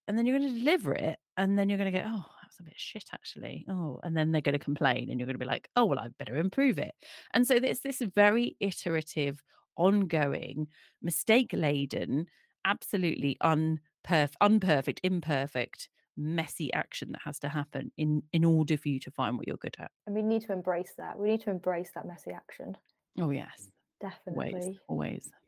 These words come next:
Speaker 2: So I think when it comes to your business and the way that you do show up, obviously, like you said, you've had all these different offerings, you've tweaked your services, you've pivoted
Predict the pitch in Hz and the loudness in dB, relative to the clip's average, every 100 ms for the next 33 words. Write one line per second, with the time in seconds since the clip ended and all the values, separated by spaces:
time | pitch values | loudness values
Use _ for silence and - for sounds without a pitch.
0 | - 247 247 285 - - - _ _ _ | -2 -2 4 6 4 -2 -10 _ _ _
1 | - 262 - - 277 294 - 269 240 226 | -2 -2 -2 -4 -4 -4 -2 2 4 2
2 | - 214 220 220 208 208 208 196 196 180 | -2 0 4 4 2 2 4 6 4 2
3 | 185 202 220 208 190 165 160 - - - | 0 2 2 0 -2 0 -2 -4 -14 -20
4 | _ - 208 220 226 240 - - 202 180 | _ 2 4 4 6 6 6 2 2 2
5 | 208 226 202 185 - _ _ _ _ - | 2 0 -2 -4 -6 _ _ _ _ 0
6 | 233 208 202 190 180 175 - 185 180 175 | 2 2 -2 -6 -8 -8 -6 -2 0 -2
7 | 180 - _ _ - 190 196 - 226 220 | -6 -8 _ _ -4 -4 -4 0 2 2
8 | - 196 - 196 185 185 - 185 180 180 | 2 2 2 4 4 2 -2 0 2 2
9 | 180 - _ _ _ - 196 202 - _ | 0 -10 _ _ _ -6 0 0 0 _
10 | _ _ 233 220 214 214 214 | _ _ 4 6 6 2 0